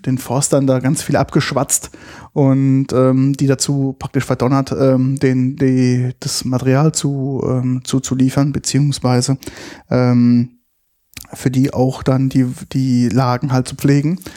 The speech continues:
Und es gibt in Deidesheim eine sehr, sehr, ähm, nette Tradition.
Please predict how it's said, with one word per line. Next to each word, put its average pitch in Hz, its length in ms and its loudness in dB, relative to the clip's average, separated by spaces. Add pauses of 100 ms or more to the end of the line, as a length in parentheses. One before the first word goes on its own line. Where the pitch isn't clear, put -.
(420)
Und 151 180 2
es 156 120 -2
gibt 170 140 -2
in 160 60 -6
Deidesheim 170 380 2
eine 156 160 4
sehr, 156 180 4
sehr, 147 460 4
ähm, 139 320 0 (120)
nette 160 240 -2
Tradition. 151 520 -2